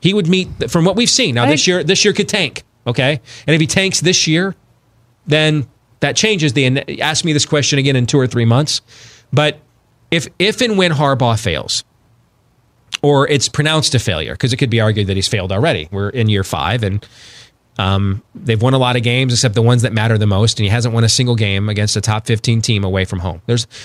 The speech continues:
Speaker 1: there's all kinds of coaches in college football that wouldn't cost nine million a year that could win seventy-two percent of their games at Michigan except, and not win any of the really meaningful ones or any championships. Agreed?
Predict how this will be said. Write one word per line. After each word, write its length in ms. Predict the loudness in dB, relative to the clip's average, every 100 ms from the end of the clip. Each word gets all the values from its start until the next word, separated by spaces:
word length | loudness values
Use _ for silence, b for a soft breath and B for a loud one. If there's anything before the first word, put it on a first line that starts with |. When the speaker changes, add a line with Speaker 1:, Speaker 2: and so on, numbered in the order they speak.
| B
Speaker 1:
there's 140 | 0
all 100 | 0
kinds 380 | -2 -2 -2 0
of 80 | 0
coaches 340 | 2 0 0
in 60 | -2
college 340 | -2 -2 -2
football 260 | -2 -2 -2
that 80 | -2
wouldn't 200 | -2 -2
cost 260 | -2 -2 0
nine 200 | 0 2
million 220 | 0 0
a 40 |
year 340 | 0 0 0 -4 b b b b
that 140 | -4
could 160 | -2 0
win 160 | 2 2
seventy-two 560 | 0 0 -2 -2 -2
percent 260 | 0 0 0
of 40 |
their 60 | 0
games 220 | 2 0
at 80 | 0
Michigan 380 | 0 0 0 0
except, 300 | 0 0 0
and 180 | 0 2
not 180 | 0
win 160 | 0 0
any 220 | 2 2
of 60 | 2
the 80 | 2
really 400 | 2 2 2 0
meaningful 480 | 0 2 2 0 -2
ones 260 | -2 -2 0
or 40 |
any 120 | 0
championships. 640 | 0 -2 -2 -4 -4 -6 -4
Agreed? 360 | 0 2 0